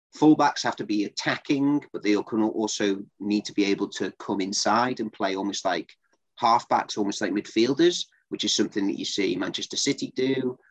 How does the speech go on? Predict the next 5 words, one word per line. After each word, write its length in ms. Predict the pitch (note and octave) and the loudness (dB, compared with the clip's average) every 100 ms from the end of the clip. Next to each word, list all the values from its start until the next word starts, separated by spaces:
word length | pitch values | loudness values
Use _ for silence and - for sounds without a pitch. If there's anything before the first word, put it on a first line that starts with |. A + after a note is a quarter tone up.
| _ _ | _ _
with 180 | - F2 _ | -12 -12 _
Kyle 320 | - G2 F#2+ F#2+ | -2 2 2 4
Walker, 760 | G#2 A#2+ A2+ B2 A2+ A2+ A2 | 4 4 2 0 0 2 0
João 280 | G#2+ E2+ A2+ | -2 -4 -6
Cancelo, 840 | - D#2+ - A#2 A2+ A2 G#2+ G#2+ | -10 -8 0 2 4 4 2 0